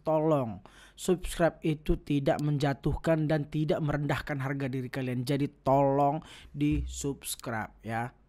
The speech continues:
Oke, bentar, aku naikkan, bentar. Ya, jadi di-subscribe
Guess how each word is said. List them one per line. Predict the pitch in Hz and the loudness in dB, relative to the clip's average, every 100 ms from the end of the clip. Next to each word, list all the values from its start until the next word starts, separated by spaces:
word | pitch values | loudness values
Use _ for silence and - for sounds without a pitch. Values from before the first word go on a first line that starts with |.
| _ _ _ _ _ - | _ _ _ _ _ -18
Oke, | 113 - 123 | -16 -10 -8
bentar, | 131 104 85 76 | -8 -10 -12 -14
aku | - | -14
naikkan, | 90 - 69 | -14 -14 -16
bentar. | - - - - - - - - - - - - - - - - - _ | -18 -20 -20 -20 -20 -16 -16 -16 -20 -20 -20 -20 -20 -20 -20 -20 -20 _
Ya, | 143 165 | 0 0
jadi | 160 180 190 | 2 2 2
di-subscribe | 190 208 - 190 - - 165 160 160 175 202 | 4 2 2 0 0 0 6 8 10 10 8